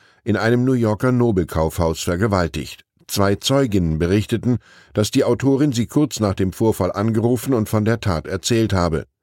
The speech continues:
Zwei weitere Frauen schilderten der Jury, dass Trump sie in ähnliche Situationen gebracht habe.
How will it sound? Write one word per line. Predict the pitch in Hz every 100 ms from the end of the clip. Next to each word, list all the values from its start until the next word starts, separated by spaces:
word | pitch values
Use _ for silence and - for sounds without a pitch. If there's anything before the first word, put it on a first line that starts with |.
| _ _ _
Zwei | - 117 120
weitere | 160 160 151
Frauen | - 127 127 131
schilderten | - 98 92 90 87
der | 92
Jury, | 78 107 104 107 - - _
dass | 110 104 -
Trump | 120 110
sie | - -
in | 135
ähnliche | 139 113 95 85 82 80
Situationen | 87 95 85 - 95 82 82
gebracht | 82 80 80 -
habe. | 80 71 67